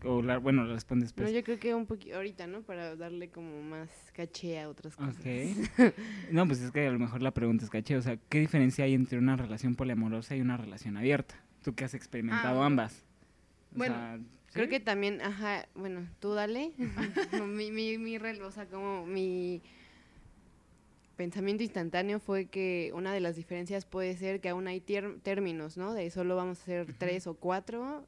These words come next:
Speaker 2: pero
Speaker 3: Ujú.
Speaker 2: ya, o sea, está el término de que se quede entre nosotros, ¿no? Me imagino que es
Speaker 3: Sí.
Speaker 2: una de las diferencias.
Speaker 3: Eh, sí, en una relación poliamorosa hay muchas más reglas y acuerdos y,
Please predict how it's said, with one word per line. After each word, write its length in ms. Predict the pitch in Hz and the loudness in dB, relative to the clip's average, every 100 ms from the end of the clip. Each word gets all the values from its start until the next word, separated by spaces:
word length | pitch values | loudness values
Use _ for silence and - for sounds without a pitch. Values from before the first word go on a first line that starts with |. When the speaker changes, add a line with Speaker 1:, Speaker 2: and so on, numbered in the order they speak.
| - | -4
Speaker 2:
pero 240 | 214 226 | 0 2
Speaker 3:
Ujú. 80 | 202 | 4
Speaker 2:
ya, 240 | 180 175 - | 6 6 6
o 60 | |
sea, 340 | - 156 143 - - _ _ _ _ - | -6 -8 -8 -12 -20 _ _ _ _ -4
está 320 | 190 185 208 | -4 0 -2
el 100 | 208 | 0
término 340 | 220 220 220 | 0 0 0
de 140 | 196 175 | -2 -2
que 140 | 170 | -6
se 100 | 170 | -8
quede 260 | - 180 175 | -4 -2 -2
entre 380 | 180 160 147 - | -4 -8 -12 -12
nosotros, 640 | 156 156 165 - - - - | -14 -12 -12 -12 -16 -16 -14
¿no? 160 | 185 - - | -12 -14 -16
Me 200 | 165 156 | -12 -12
imagino 520 | 151 156 - 160 160 | -12 -12 -10 -10 -10
que 60 | - | -8
es 60 | |
Speaker 3:
Sí. 100 | - | -4
Speaker 2:
una 80 | 262 | -2
de 60 | 175 | -2
las 100 | 175 | -4
diferencias. 680 | 156 - 156 165 175 170 - | -6 -14 -12 -12 -12 -14 -8
Speaker 3:
Eh, 80 | 240 | -4
sí, 200 | 302 285 | 0 2
en 100 | 277 | 4
una 120 | 311 | 2
relación 380 | 277 240 240 240 | 0 -2 -2 -4
poliamorosa 460 | 262 254 214 220 | -2 -2 -2 0
hay 40 | 247 | 2
muchas 300 | 247 247 220 | 2 0 -2
más 240 | 226 220 214 | -2 -2 -4
reglas 420 | 226 220 226 226 | -4 -2 -4 -4
y 40 | 202 | -6
acuerdos 680 | - 208 208 208 214 208 | 0 2 4 4 2 0
y, 360 | 208 170 160 | -6 -6 -8